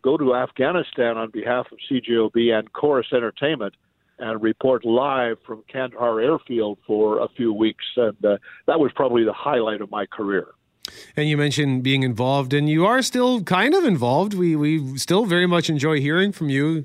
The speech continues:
Speaker 2: on our text line. Uh, you like to offer, uh, helpful suggestions when you hear certain things <laughs> in our newscast.
Speaker 1: <laughs> That's, that's a good way of putting it,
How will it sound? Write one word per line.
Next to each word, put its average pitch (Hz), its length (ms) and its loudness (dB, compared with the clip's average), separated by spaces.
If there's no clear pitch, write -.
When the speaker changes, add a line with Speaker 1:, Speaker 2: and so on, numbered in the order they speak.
Speaker 2:
on 139 160 0
our 139 100 0
text 165 380 -2
line. 147 320 0
Uh, 131 80 0
you 135 220 2
like 147 220 0
to 151 80 2
offer, 143 600 0
uh, 120 220 0
helpful 180 480 2
suggestions 160 880 2
when 135 140 0
you 143 80 2
hear 160 240 2
certain 156 320 -2
things 139 360 0
<laughs> - 680 -2
in 196 120 -2
our 160 140 2
newscast. 156 760 0
Speaker 1:
<laughs> - 80 -8
That's, 208 220 0
that's - 240 2
a 240 60 -2
good 240 220 2
way 208 160 4
of 175 140 -2
putting 196 300 0
it, 143 120 -6